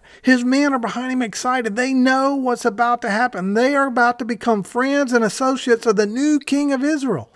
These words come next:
And David comes so close to Saul that he takes his sword and he's able to cut off the corner of his robe.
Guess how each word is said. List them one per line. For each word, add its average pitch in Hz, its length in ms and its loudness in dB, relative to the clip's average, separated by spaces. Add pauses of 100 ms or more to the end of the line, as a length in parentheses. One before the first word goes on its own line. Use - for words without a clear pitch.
(400)
And 220 160 -2
David 269 440 0
comes 254 340 0
so 302 320 0
close 285 320 -2
to 277 80 -2
Saul 175 400 0
that 190 160 -2
he 170 100 -4
takes - 400 -6
his 269 160 -4
sword 196 320 2
and 175 60 0
he's 156 100 -2
able 196 300 0
to - 60 -20
cut 277 340 -2
off 202 300 -2
the 170 100 -8
corner 247 500 0
of 214 140 -2
his 202 160 -4
robe. 233 440 0